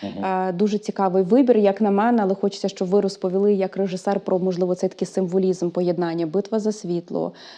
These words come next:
Speaker 2: Е, Кузьма, е, виконував не він, але його, е, композиція, його текст.
Speaker 1: Е, так, це композиція Кузьми Скрябіна у виконанні співачки Роксолана.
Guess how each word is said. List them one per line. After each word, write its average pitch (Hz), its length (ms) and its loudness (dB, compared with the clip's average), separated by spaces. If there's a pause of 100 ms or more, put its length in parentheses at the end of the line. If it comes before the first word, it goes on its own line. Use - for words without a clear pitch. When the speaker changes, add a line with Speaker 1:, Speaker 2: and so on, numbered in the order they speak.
(140)
Speaker 2:
Е, 175 480 -4
Кузьма, 180 640 -4
е, 180 40 -8 (580)
виконував 196 460 0
не 196 140 2
він, 262 300 4
але 180 500 -2
його, 175 560 -2
е, 170 40 -8
композиція, 185 580 -2
його 175 220 -4
текст. - 460 -14 (560)
Speaker 1:
Е, 101 220 2
так, 101 340 0
це 107 560 2
композиція 95 1080 -4
Кузьми 110 220 -4
Скрябіна 143 520 -2
у 107 60 2
виконанні 104 520 -4
співачки 98 500 -4
Роксолана. 127 640 -4